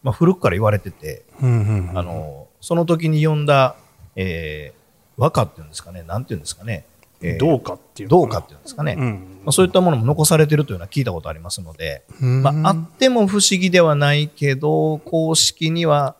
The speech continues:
Speaker 1: 残ってないな。
Speaker 2: 伝説っぽい感じになってるんですか？
Speaker 1: 伝承っぽいですよね、
Speaker 2: 伝承ですか。
Speaker 1: やっぱり。うん。ただ、まあ、こう、非常にこう、なんていうんですかね、あの、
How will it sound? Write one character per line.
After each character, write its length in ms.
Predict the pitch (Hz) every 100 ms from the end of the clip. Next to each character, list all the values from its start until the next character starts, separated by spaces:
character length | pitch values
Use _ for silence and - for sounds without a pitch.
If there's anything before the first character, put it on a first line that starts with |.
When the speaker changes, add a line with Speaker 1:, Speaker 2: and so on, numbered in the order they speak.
| _ _ _ _ _ _ _ _ _ -
Speaker 1:
残 180 | 107
っ 60 | 98
て 100 | -
な 160 | 87 78
い 80 |
な。 200 | 76 80 - _ - - _ _ _ 147 -
Speaker 2:
伝 180 | - 131
説 240 | 117 117 110
っ 40 |
ぽ 180 | - 110
い 20 |
感 160 | 104 95
じ 80 |
に 40 | 98
な 60 |
っ 20 | 92
て 60 |
る 20 | 98
ん 20 |
で 40 |
す 60 | 110
か？ 60 |
Speaker 1:
伝 220 | 107 147 147
承 240 | - 139
っ 40 |
ぽ 200 | 135 131
い 20 | 95
で 80 |
す 100 | 85
よ 60 | 107
ね、 120 | 151
Speaker 2:
伝 100 | 113
承 160 | 95 110
で 80 | 95
す 100 | 82
か。 100 | 104 - - - -
Speaker 1:
や 60 |
っ 20 | 113 104
ぱ 60 |
り。 20 | 110
う 20 |
ん。 240 | 92 73
た 120 | - 156
だ、 80 |
ま 440 | 185 226 175 131 110
あ、 60 | - - _ _ -
こ 580 | 143 131 127 120 120 147
う、 60 |
非 140 | - 170
常 200 | 190 185
に 120 | 180
こ 160 | 170 170
う、 40 |
な 120 | 135
ん 80 | 151
て 80 | 113
い 20 |
う 20 |
ん 40 | 87
で 60 |
す 100 | -
か 80 | 90
ね、 100 | 92
あ 100 | 82
の、 380 | 78 78 73